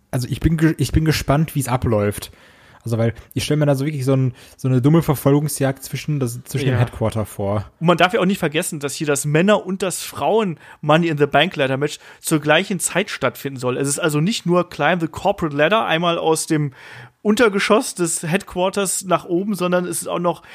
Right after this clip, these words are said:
Speaker 2: ja, zwei Matches, die gleichzeitig hier eben ablaufen. Und Kai, wie stellst du dir das vor?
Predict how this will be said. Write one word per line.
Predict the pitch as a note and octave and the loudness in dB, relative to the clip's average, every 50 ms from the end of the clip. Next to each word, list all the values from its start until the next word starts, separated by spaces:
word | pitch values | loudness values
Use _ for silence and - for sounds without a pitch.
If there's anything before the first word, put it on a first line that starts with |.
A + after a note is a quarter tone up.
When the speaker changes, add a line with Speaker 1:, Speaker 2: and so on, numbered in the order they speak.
| - - - - | -18 -18 -16 -6
Speaker 2:
ja, | - D#3 D#3+ E3 D#3+ - - _ _ - - - _ _ _ _ _ _ _ _ _ _ _ _ _ - _ _ - | 0 2 2 2 2 0 -4 _ _ -20 -20 -20 _ _ _ _ _ _ _ _ _ _ _ _ _ -20 _ _ -6
zwei | - - F#3 F#3+ G#3 | -2 2 2 4 4
Matches, | G#3 A3+ A3+ - A3 G3 - | 4 2 2 0 -2 -4 -4
die | G3 | -6
gleichzeitig | E3 D#3 E3 F#3+ A3 - A#3 G#3 - D#3 | 0 2 2 2 2 0 -2 -2 -2 -6
hier | - - D#3+ | -4 -4 -4
eben | - D#3 C#3+ D3+ - | -2 -2 -4 -4 -4
ablaufen. | - D3 - D#3+ D#3 D3+ D#3+ F3+ - - G3 F#3+ F#3 | -6 -6 -4 0 2 2 2 2 0 -4 -8 -6 -6
Und | - G#3+ - D#3+ D#3+ - - - - - - - - _ _ _ _ _ _ _ _ _ _ _ _ - | -8 -8 -8 -8 -8 -8 -12 -20 -20 -20 -20 -20 -20 _ _ _ _ _ _ _ _ _ _ _ _ -12
Kai, | - - E3 E3+ D#3+ D#3 | -4 0 2 2 2 2
wie | E3 | 0
stellst | - - F#3+ G3+ G3 - | 2 2 2 2 2 2
du | F3+ | 2
dir | D#3 | 2
das | C3+ - | 2 2
vor? | - G#3+ C#4 C4+ D#3 | 2 2 2 2 2